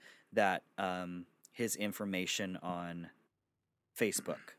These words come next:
the Stanley guy, his information on Facebook, which if you guys get the time,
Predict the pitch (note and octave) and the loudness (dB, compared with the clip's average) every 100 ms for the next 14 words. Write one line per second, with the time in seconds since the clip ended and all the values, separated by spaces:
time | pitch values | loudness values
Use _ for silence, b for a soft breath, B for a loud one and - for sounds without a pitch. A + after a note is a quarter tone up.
0 | - F2+ - F#2+ E2+ D#2 - B1 C#2+ - | -10 -6 -2 -2 -2 -4 -6 -6 -10 -12
1 | - F#2+ F2 E2 - E2 E2 E2 - E2+ | -8 -6 -4 -2 -2 -4 -6 -6 -6 -6
2 | - F2 - - - - b - - G2 | -4 -2 0 0 0 -6 b -14 -6 -6
3 | F#2 F#2 E2+ - G#2 F#2+ F#2 F2 | -4 -4 -6 -6 -4 -4 -4 -8